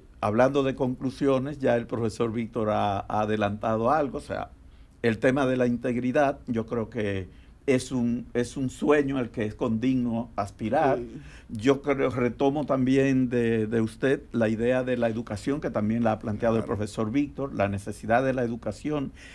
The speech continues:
Speaker 1: y la educación entendida en sentido lato, no solo educación como educación formal,
Speaker 2: Sino la informal
Speaker 1: escolar,
Speaker 2: también. Ujú.
Speaker 1: universitaria,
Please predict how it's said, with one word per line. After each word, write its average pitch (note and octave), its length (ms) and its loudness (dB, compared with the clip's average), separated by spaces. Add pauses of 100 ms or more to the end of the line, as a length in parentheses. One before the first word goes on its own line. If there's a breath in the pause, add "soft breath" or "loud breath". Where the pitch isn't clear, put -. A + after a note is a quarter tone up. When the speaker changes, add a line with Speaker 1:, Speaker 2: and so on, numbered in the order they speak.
(200 loud breath)
Speaker 1:
y D3 140 8
la E3 80 8
educación D#3+ 480 -2
entendida E3+ 440 0
en F3+ 80 -2
sentido D#3+ 800 0 (300)
lato, A#2+ 540 4 (120)
no C3+ 180 2
solo F#3 280 -2
educación D3 500 0
como C3 200 2
educación A#2 460 -2
formal, A2 540 2
Speaker 2:
Sino D3+ 300 2
la D#3+ 140 8
informal D#3+ 380 8
Speaker 1:
escolar, C#3 540 8
Speaker 2:
también. D3 460 6
Ujú. E3+ 100 2
Speaker 1:
universitaria, A#2+ 1040 4